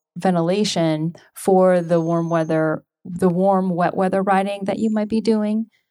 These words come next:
You'll definitely be the most comfortable because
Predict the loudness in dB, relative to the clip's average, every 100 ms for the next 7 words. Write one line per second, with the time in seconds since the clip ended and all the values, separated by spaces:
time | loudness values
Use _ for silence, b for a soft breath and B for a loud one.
0 | b 0 2 4 0 0 -4 -4 -2 -2
1 | -2 -4 -4 -2 -2 -2 -6 -6 -6 -4
2 | -2 0 0 -4 -6 -6 -4 -2 -2 -2
3 | -4